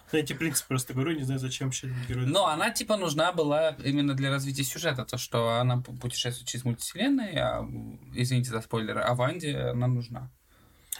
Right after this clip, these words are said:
Speaker 1: Ну, вот просто очень непонятно для чего.
Speaker 2: Э, в смысле, непонятно
Speaker 1: «Ванда
Speaker 2: для чего.
Speaker 1: Вижн» тоже не зашёл мне. Смотрел,
Speaker 2: Ты посмотрел?
Speaker 1: пытался, да.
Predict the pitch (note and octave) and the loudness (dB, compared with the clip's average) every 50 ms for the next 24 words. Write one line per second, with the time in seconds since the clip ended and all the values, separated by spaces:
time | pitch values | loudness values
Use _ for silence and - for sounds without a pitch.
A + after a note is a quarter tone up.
0 | - - - - _ - D#3 D3 C3+ C3 C3 B2+ - B2+ B2+ - - C3 B2 B2 | -10 -14 -20 -8 _ 0 0 2 2 0 0 -2 -4 -6 -6 -6 -4 -4 -4 -4
1 | A#2+ - - - B2 A#2+ A#2+ A#2 A#2+ C3 C3+ - - - - C3+ B2+ B2+ B2+ B2 | -4 -6 -8 -10 -10 -10 -10 -10 -10 -12 -14 -16 -16 -8 -4 -4 -4 -2 -2 -4
2 | B2 A#2+ - - B2 B2 B2 - - C3 B2 A#2+ A#2+ B2 - - - - _ _ | -4 -4 -4 -4 -4 -2 -4 -4 -4 -4 -4 -4 -4 -6 -8 -10 -14 -16 _ _
3 | _ - - - _ _ _ - - - B2 B2+ - - - - - - D3 B2+ | _ -20 -20 -20 _ _ _ -6 0 2 2 2 0 -4 -12 -12 -6 -2 -2 -2
4 | B2+ - B2+ B2+ B2+ B2+ B2 A#2+ B2 E3+ G#3 B3 B3+ G#3+ G3+ E3+ D3+ C#3+ C#3 C3 | -2 -2 -2 0 0 2 2 2 2 2 2 2 2 2 2 2 2 2 2 2
5 | C3 B2+ B2+ B2 D3+ D3 C3+ C3 B2+ B2+ B2+ A#2+ B2 B2+ - - C3 B2+ B2 A#2 | 0 0 2 2 2 4 4 2 2 0 0 -2 -2 -2 -2 -2 -4 -4 -4 -6
6 | A#2 A#2 A#2 B2 B2 - - - - - - - - C3 B2+ B2+ D3 E3+ F3+ F3 | -6 -6 -8 -8 -8 -10 -12 -18 -20 -16 -14 -6 -4 -4 -2 0 0 0 0 0
7 | - - C3 B2+ B2+ C#3 E3 F#3+ G#3+ - - - - B2+ B2 B2 B2 | -2 -2 -2 0 0 0 0 -2 -2 -6 -8 -6 -4 -2 -2 -2 -2